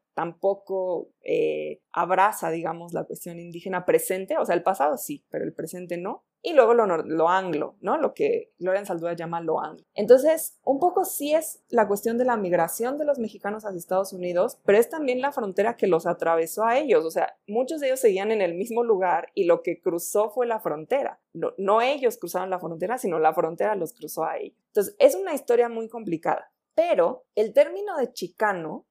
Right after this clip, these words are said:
que por cierto viene, o sea, viene de mexicano, o sea, el mexicano es mexicano y luego queda en chicano. Y es una manera de hablar, es una manera de hablar de las zonas fronterizas, particularmente en Texas, pero que se extiende a otras regiones de la frontera México-Estados Unidos,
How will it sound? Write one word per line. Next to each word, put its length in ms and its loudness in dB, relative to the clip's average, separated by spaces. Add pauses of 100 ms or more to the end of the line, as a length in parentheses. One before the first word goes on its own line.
que 120 2
por 180 2
cierto 340 2
viene, 560 -8 (160)
o 40 -18
sea, 120 4
viene 320 0
de 80 -6
mexicano, 760 -6
o 140 -20
sea, 240 0
el 320 -4
mexicano 1000 -8 (260)
es 260 -4
mexicano 720 -10
y 40 -8
luego 180 0
queda 180 -6
en 100 -16
chicano. 520 -8 (260)
Y 120 4
es 120 0
una 240 -6
manera 340 -4
de 80 -2
hablar, 340 0 (160)
es 140 -10
una 180 -10
manera 320 -8
de 80 -4
hablar 420 -4
de 480 -10
las 240 -6
zonas 340 -8
fronterizas, 1040 -8
particularmente 960 -6
en 80 -14
Texas, 400 -12
pero 360 0
que 120 -12
se 80 -12
extiende 460 -8
a 100 -10
otras 280 -12
regiones 380 -16
de 80 -20
la 120 -16
frontera 420 -12
México-Estados 500 -12
Unidos, 480 -12